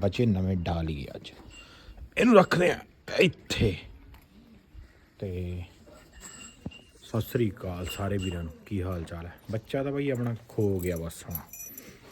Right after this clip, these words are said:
ਹੁਣ ਨਹੀਂ ਮਿਲਣਾ ਉਹਨੇ, ਸਭ ਨੂੰ ਪਤਾ ਕਰ ਲਿਆ। ਤੇ ਚਲੋ ਕੋਈ ਨਹੀਂ, ਹੋਰ ਨਿਕਲੇ ਆਉਣਗੇ ਬੱਚੇ। ਤੇ ਜਿੰਦਾ ਖੋਲ ਦੇਵਾਂ ਮੈਂ,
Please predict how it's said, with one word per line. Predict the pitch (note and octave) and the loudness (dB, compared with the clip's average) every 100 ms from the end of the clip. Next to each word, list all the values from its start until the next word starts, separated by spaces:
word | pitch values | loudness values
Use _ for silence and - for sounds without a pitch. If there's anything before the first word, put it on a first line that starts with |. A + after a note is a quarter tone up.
| - - - | -20 -16 -6
ਹੁਣ | G#2 | 0
ਨਹੀਂ | A2 | 2
ਮਿਲਣਾ | G#2+ G#2+ A2 | 2 2 2
ਉਹਨੇ, | A#2+ C3 A#2+ - - - - | 0 -2 -6 -16 -20 -20 -6
ਸਭ | G#2 | 0
ਨੂੰ | C3 B2 | 0 2
ਪਤਾ | G#2+ G2+ | 2 2
ਕਰ | F#2+ F2 | 0 0
ਲਿਆ। | G2+ B2 - - - - - - - - - | 2 0 -4 -12 -10 -10 -10 -12 -14 -16 -16
ਤੇ | - - | -14 -12
ਚਲੋ | - A2 G#2+ | -2 0 0
ਕੋਈ | - F#2 | 0 0
ਨਹੀਂ, | F#2 F2 - - - - - - - - - - - | 0 -6 -12 -20 -20 -20 -20 -20 -4 -2 -2 -4 4
ਹੋਰ | B2+ A2+ | 4 4
ਨਿਕਲੇ | G#2 - A#2+ | 2 2 2
ਆਉਣਗੇ | G2+ G#2 G2+ | 2 2 2
ਬੱਚੇ। | F#2 - F#2+ - - - - - - - - - - - - - - - F#2 F#2 - | 0 -2 -6 -8 -20 -20 -20 -20 -20 -20 -20 -20 -20 -20 -20 -16 -16 -8 -6 -6 -6
ਤੇ | |
ਜਿੰਦਾ | F#2+ F#2+ G2 | -2 0 0
ਖੋਲ | G2 F2+ F#2 | -2 -2 0
ਦੇਵਾਂ | A2 B2 | 2 2
ਮੈਂ, | A#2+ | 0